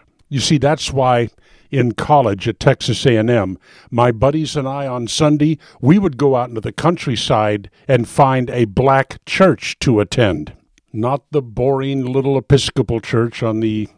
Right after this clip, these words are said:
opposite side of the parade ground. Now, isn't Yoaz happy that I covered that little bit instead of talking about that professor that said God impregnated Mary with Jesus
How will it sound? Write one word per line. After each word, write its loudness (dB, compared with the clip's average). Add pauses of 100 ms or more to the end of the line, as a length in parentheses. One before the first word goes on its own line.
(160)
opposite -4
side -2
of -8
the 0
parade 2
ground. 0 (260)
Now, 0
isn't -4
Yoaz 4
happy -2
that 0
I 0
covered -2
that 0
little -2
bit -2
instead -4
of -6
talking -4
about -2
that -4 (180)
professor 0 (440)
that 4
said 0 (540)
God 2
impregnated 0 (220)
Mary 2 (220)
with 0
Jesus 0